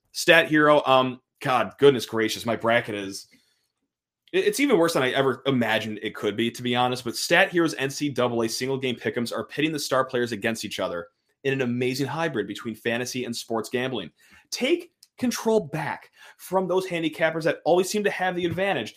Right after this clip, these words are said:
and start focusing on the players that you know best with a gameplay that does not rely on big spreads,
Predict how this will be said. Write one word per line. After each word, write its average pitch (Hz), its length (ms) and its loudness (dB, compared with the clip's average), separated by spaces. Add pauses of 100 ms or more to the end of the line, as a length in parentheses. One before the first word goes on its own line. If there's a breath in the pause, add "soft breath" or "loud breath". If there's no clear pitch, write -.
(200 soft breath)
and 143 100 -4
start 156 300 -2
focusing 170 340 -2
on 180 120 -4
the 180 80 -4
players 190 300 -2
that 160 140 -4
you 113 140 -6
know 147 160 2
best 147 240 0
with 123 100 -2
a 104 60 -8
gameplay 135 340 0
that 123 160 -2
does 107 220 -6
not 127 380 0
rely 170 180 0
on 170 80 -2
big 175 140 -4
spreads, 175 460 -2